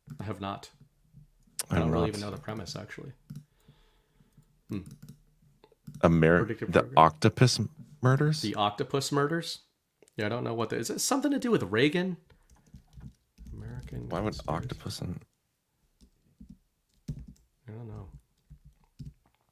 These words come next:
Speaker 1: I've been recovering from the shock of getting bent over by the I R S recently in my tax meeting.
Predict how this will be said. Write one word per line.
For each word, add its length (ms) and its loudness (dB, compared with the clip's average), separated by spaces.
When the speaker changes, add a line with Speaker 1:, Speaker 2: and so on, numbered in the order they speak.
Speaker 1:
I've 140 6
been 120 2
recovering 540 2
from 240 -4
the 300 -6
shock 540 -2
of 140 -10
getting 240 -8
bent 320 -6
over 400 -6
by 240 -6
the 160 -12
I 200 -8
R 160 -10
S 240 -12
recently 440 -12
in 80 -12
my 140 -14
tax 500 -10
meeting. 360 -12